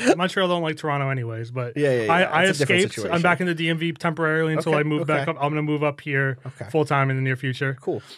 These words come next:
Speaker 2: Um, uh, yeah. I just could not deal, like, I, I, I, if I was there for that, I wouldn't be able to deal with
Speaker 1: It would
Speaker 2: that.
Speaker 1: be bad. I wouldn't boo, though, is the thing. I would be in my feelings about it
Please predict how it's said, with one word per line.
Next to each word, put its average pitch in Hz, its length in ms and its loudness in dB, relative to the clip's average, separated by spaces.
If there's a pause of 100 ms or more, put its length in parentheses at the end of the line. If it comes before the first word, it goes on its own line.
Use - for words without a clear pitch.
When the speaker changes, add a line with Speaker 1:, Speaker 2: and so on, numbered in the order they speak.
(140)
Speaker 2:
Um, 127 580 2 (840)
uh, 151 340 6
yeah. 165 320 4 (1000)
I 185 100 4
just 185 180 -2
could 202 160 0
not 175 360 2
deal, 147 560 2
like, 147 360 -2
I, 175 220 0
I, 180 200 2
I, 175 120 2
if 170 100 -2
I 170 140 6
was 165 220 0
there 156 180 4
for 143 120 -6
that, 123 180 0
I 139 40 2
wouldn't 139 140 2
be 123 80 0
able 117 120 -2
to 110 40 -4
deal 113 140 -6
with 110 120 -6
Speaker 1:
It 123 40 0
would 123 80 4
Speaker 2:
that. - 20 0
Speaker 1:
be 117 60 -4
bad. 104 320 -8
I 208 80 6
wouldn't 214 260 2
boo, 135 220 2
though, 104 240 -6
is 107 80 -10
the 131 80 -6
thing. 113 260 -8
I 170 160 4
would 196 100 6
be 196 100 2
in 180 60 6
my 156 120 4
feelings 156 400 0
about 165 260 4
it 180 180 0